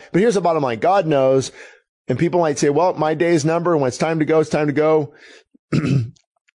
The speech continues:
Yeah, I, I'm, I, I agree with that, but I'm not quite sold on it, because if you don't take care of your body, you might go a lot sooner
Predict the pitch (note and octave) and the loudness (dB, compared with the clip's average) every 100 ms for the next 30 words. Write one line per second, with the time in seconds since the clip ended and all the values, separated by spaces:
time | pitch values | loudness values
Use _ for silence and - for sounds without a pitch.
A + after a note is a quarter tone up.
0 | - G3+ G#3+ A3 G3 E3+ - F#3 F#3 E3 | -2 0 2 0 0 -2 -2 -2 -2 -6
1 | - - E3 - F3+ F#3+ D3 D3+ E3 D3+ | -8 -6 -4 0 2 2 2 2 4 4
2 | C3 C#3 C3+ C3 C#3 C#3 D#3+ - D#3 C#3 | 2 2 0 2 0 0 -2 -2 -2 -2
3 | - - E3 D#3 D3 B2 A2 A#2 - C3+ | -4 -2 0 2 2 0 0 -2 -2 -2
4 | D3 C3 - C3+ C3+ B2+ D#3+ D3+ E3 D3 | 0 -2 -2 -4 -2 0 -2 -2 -4 -2
5 | - A3+ A3 D3 B2+ B2+ C3+ D3 E3+ D3 | 0 0 0 0 0 0 0 0 -2 0
6 | D#3 C#3+ D#3 C#3+ - E3+ D3+ B2 | 0 2 0 -2 -2 0 2 0